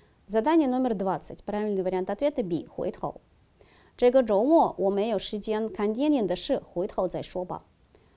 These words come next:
Хуэйтхоу, то есть в будущем, потом как-нибудь. То есть в эти выходные у меня нет времени, ну, о том, чтобы пойти в кино, давай поговорим потом. В заданиях с двадцать первого по двадцать пятое нужно было прочитать текст,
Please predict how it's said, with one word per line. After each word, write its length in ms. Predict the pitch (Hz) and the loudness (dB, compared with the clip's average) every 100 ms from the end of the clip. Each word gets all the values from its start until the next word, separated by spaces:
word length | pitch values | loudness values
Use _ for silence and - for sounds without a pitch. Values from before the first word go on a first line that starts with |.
| _ | _
Хуэйтхоу, 600 | - 339 - 294 302 302 - _ | 0 0 6 6 6 2 -16 _
то 80 | 208 | -6
есть 180 | 202 220 | -4 0
в 40 | |
будущем, 440 | 277 294 294 247 | 2 2 2 -2
потом 340 | 220 220 175 160 | -2 -2 0 -2
как-нибудь. 560 | 160 - - - - _ _ _ _ _ _ _ - | -6 -12 -12 -14 -16 _ _ _ _ _ _ _ -16
То 40 | |
есть 140 | 180 - | -14 -2
в 100 | 220 | 2
эти 200 | 302 269 | 4 4
выходные 360 | 240 247 262 | 4 2 2
у 40 | 254 | 2
меня 120 | 277 | 6
нет 200 | 339 349 | 6 6
времени, 540 | 240 202 165 151 147 - _ - | 4 2 2 0 -8 -12 _ -10
ну, 240 | 196 254 254 | -6 -4 -4
о 60 | 214 | -4
том, 140 | 226 | -6
чтобы 240 | - 208 | -6 -4
пойти 280 | 196 196 214 | -2 -4 -4
в 60 | - | -8
кино, 220 | 240 320 | -2 0
давай 260 | 240 233 349 | 0 -2 -2
поговорим 440 | 180 175 180 196 | -4 -4 -4 -4
потом. 400 | 170 - 127 - _ _ _ _ _ _ _ _ _ _ _ _ _ _ _ _ - - - _ _ _ _ _ _ _ - | -6 -8 -12 -14 _ _ _ _ _ _ _ _ _ _ _ _ _ _ _ _ -20 -20 -20 _ _ _ _ _ _ _ -4
В 60 | |
заданиях 460 | 202 226 349 349 269 | 0 4 6 6 6
с 40 | |
двадцать 400 | 214 277 330 311 | 2 2 2 -4
первого 320 | - 196 185 214 | -2 0 2 0
по 140 | 202 | -2
двадцать 380 | 190 285 294 262 | 0 -2 -4 -6
пятое 400 | 202 165 165 185 | -2 -4 -4 -2
нужно 320 | 294 294 262 | 0 2 2
было 200 | 220 196 | 0 -2
прочитать 540 | 190 220 - 302 311 | -2 -6 -6 -4 -4
текст, 460 | - 170 - - | -4 -6 -6 -12